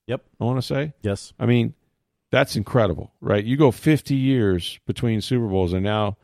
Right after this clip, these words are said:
Speaker 2: you're back almost, it's almost an annual event. Like, that, that just doesn't happen, man. You just don't see that very often. I know going further back, you know, the Bills had all those Super Bowl appearances. They lost them all. But
Speaker 1: Yeah, they went
Speaker 2: in
Speaker 1: to
Speaker 2: the
Speaker 1: four in a
Speaker 2: Vikings
Speaker 1: row.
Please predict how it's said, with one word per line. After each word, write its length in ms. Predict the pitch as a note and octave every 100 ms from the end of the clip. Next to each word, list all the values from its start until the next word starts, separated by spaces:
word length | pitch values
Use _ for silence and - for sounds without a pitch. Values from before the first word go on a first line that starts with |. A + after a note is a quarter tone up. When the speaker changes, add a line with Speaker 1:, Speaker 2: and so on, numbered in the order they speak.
| _ _ _
Speaker 2:
you're 140 | G#2+ G#2
back 320 | G#2 A2 -
almost, 400 | A2 G2 F#2 -
it's 180 | G2+ -
almost 280 | G#2 F#2+ F#2
an 120 | F#2
annual 400 | G#2 G#2 F#2+ E2+
event. 340 | D#2+ G#2+ F2+ _ _ _ _ _ _
Like, 360 | G2 F#2 - - _ -
that, 340 | B2+ D#3+ -
that 280 | B2+ C#3+ -
just 200 | G#2 -
doesn't 280 | A#2+ F#2 D#2
happen, 420 | F2+ G2 - C2
man. 260 | C#2 C#2 C#2+ _ _ _ _ _ _
You 100 | G#2+
just 140 | B2
don't 180 | B2 F#2+
see 200 | - A#2
that 160 | F#2+ E2
very 220 | F2 E2+
often. 420 | E2+ F2 - -
I 100 | E2
know 320 | G#2 A2+ G2 - _ _ _ -
going 200 | A2 G2
further 300 | A2 G2+ F2+
back, 340 | G2 F#2+ -
you 40 |
know, 120 | F#2+ F#2
the 100 | E2
Bills 480 | G#2 G#2 G2 - -
had 140 | G#2
all 120 | G#2 G2+
those 160 | G2
Super 220 | - G2
Bowl 140 | F#2+ F#2+
appearances. 480 | - G2+ F#2+ G2 F2+
They 80 |
lost 340 | F2+ F#2+ G2 -
them 100 | F#2+
all. 240 | F2+ F2 _ _ _ _ _ -
But 220 | G#2+ F#2+
Speaker 1:
Yeah, 60 | G#2+
they 40 |
went 180 | C3+ G2+
Speaker 2:
in 60 |
Speaker 1:
to 0 |
Speaker 2:
the 60 | F2+
Speaker 1:
four 100 | G2
in 60 | A2+
a 40 |
Speaker 2:
Vikings 160 | G2 G#2+
Speaker 1:
row. 300 | G2 C#2+